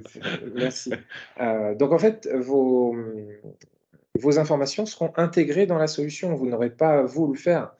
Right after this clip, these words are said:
Ce sera nous qui le ferons. Donc, on va, euh, discuter avec vous des informations que vous avez sur la commune et on va les intégrer dans votre, euh, dans votre système. Voir,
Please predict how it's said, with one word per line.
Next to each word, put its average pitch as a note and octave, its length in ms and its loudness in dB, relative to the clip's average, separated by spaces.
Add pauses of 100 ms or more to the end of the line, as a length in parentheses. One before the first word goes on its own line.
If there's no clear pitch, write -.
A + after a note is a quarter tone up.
(140)
Ce - 120 -4
sera B2+ 200 -2
nous E3+ 160 2
qui D3+ 100 -6
le C3+ 80 0
ferons. A2+ 320 -2 (600)
Donc, A#2 120 -8
on B2+ 80 4
va, B2+ 320 2 (600)
euh, G#2 180 -4
discuter B2 420 -4
avec B2+ 220 4
vous C#3+ 140 0
des B2 240 2
informations C#3+ 480 0
que B2+ 40 -4
vous A#2+ 140 -2
avez A2+ 120 -2
sur A2+ 160 -4
la A2 80 0
commune C#3+ 340 0
et D#3 80 2
on B2 40 0
va C3 100 4
les B2+ 140 4
intégrer C3+ 600 2 (580)
dans D3+ 160 2
votre, D#3+ 320 -2
euh, C3 260 0
dans B2+ 120 0
votre C#3 140 -2
système. G#2 420 -4 (580)
Voir, C#3+ 640 2